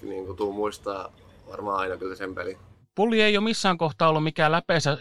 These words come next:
Speaker 2: hehkutettu superlupaus, vaan hän on hivuttautunut liigakuvioihin mukaan vähän takavasemmalta. Samalla tavalla kävi myös alle kaksivuotiaiden maajoukkueen suhteen, sillä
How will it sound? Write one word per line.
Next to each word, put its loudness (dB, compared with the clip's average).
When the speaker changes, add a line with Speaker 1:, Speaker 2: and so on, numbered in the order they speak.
Speaker 2:
hehkutettu 0
superlupaus, 4
vaan 4
hän 2
on 2
hivuttautunut 4
liigakuvioihin 4
mukaan 4
vähän 6
takavasemmalta. 2
Samalla 6
tavalla 4
kävi 0
myös 0
alle 2
kaksivuotiaiden 0
maajoukkueen 2
suhteen, 0
sillä 2